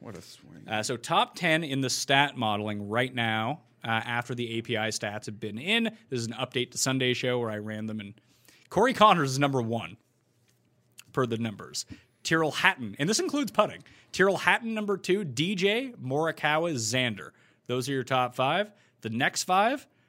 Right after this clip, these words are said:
Speaker 2: Homa, Henley, Finau, Burns, and Hovland.
Speaker 1: Homa is, is something else, man.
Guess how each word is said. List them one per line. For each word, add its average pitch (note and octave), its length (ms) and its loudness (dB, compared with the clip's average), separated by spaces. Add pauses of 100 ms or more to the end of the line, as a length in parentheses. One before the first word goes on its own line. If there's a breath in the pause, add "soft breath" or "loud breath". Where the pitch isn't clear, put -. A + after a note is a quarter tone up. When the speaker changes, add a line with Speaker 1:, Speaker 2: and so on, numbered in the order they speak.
(100)
Speaker 2:
Homa, A#3 520 0 (400)
Henley, G3 580 0 (200)
Finau, E3+ 680 -2 (160)
Burns, C#3 720 0
and G#2+ 100 -14
Hovland. F2 500 -10 (4000 soft breath)
Speaker 1:
Homa F#3+ 360 0
is, A#2+ 360 -6
is A2+ 260 -4
something A#2+ 500 -8
else, G2 300 -12
man. E2+ 320 -14